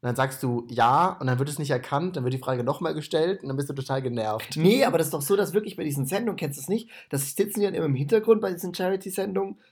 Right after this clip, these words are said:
Speaker 2: so, am, so ganz viele Leute am Telefon. Und neben
Speaker 1: Ach echt?
Speaker 2: Ja,
Speaker 1: Okay,
Speaker 2: ja,
Speaker 1: nee,
Speaker 2: ja,
Speaker 1: das kenn ich
Speaker 2: genau.
Speaker 1: tatsächlich nicht.
Speaker 2: Doch, und, ähm,
Speaker 1: Das hab ich
Speaker 2: und
Speaker 1: so
Speaker 2: da hab
Speaker 1: nicht,
Speaker 2: ich mich
Speaker 1: nicht
Speaker 2: immer
Speaker 1: gesehen.
Speaker 2: gefragt,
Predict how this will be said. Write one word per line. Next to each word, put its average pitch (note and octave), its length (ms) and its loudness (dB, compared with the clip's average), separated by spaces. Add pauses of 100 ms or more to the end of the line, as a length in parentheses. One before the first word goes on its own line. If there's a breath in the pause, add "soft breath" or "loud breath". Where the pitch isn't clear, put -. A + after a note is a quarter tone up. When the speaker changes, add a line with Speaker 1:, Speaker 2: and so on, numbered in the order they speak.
Speaker 2:
so, - 140 0
am, D#3 180 -2
so D#3 160 -2
ganz F3 200 0
viele F#3 140 0
Leute E3+ 260 2
am E3+ 120 -4
Telefon. C#3 720 0 (460 soft breath)
Und E3 100 0
neben D#3 180 0
Speaker 1:
Ach - 60 -6
echt? F#3 280 -2
Speaker 2:
Ja, A3 100 12
Speaker 1:
Okay, - 80 12
Speaker 2:
ja, - 60 12
Speaker 1:
nee, A#3+ 80 12
Speaker 2:
ja, - 80 10
Speaker 1:
das G#3 60 4
kenn - 80 4
ich - 40 6
Speaker 2:
genau. F3+ 100 8
Speaker 1:
tatsächlich C3 380 -2
nicht. A#2 100 0
Speaker 2:
Doch, A#3+ 260 6
und, C#3+ 340 -2
ähm, E3 160 4
Speaker 1:
Das - 120 -2
hab C3+ 120 0
ich C3+ 100 -2
Speaker 2:
und - 40 -6
Speaker 1:
so C#3 80 2
Speaker 2:
da G3+ 100 6
hab A3+ 60 6
Speaker 1:
nicht, G#3+ 80 2
Speaker 2:
ich A3 60 -4
mich G#3+ 120 -4
Speaker 1:
nicht C3+ 100 0
Speaker 2:
immer G3+ 100 2
Speaker 1:
gesehen. B2 160 0
Speaker 2:
gefragt, B2 240 -2